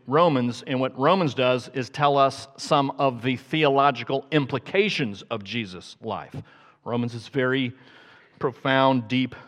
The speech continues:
theology, and, uh, that's what we're gonna be looking at here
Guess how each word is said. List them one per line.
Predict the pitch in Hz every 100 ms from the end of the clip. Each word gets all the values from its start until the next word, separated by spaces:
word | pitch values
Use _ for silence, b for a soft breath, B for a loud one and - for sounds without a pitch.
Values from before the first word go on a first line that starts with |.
| _
theology, | - 139 123 143 170 147 - 104 135 - B B B B B
and, | 120 117 117 110
uh, | 117 117 110 104
that's | 117 127
what | 123
we're | 110
gonna | 117 110
be | 110
looking | 131 143 123
at | 113
here | 104 120 113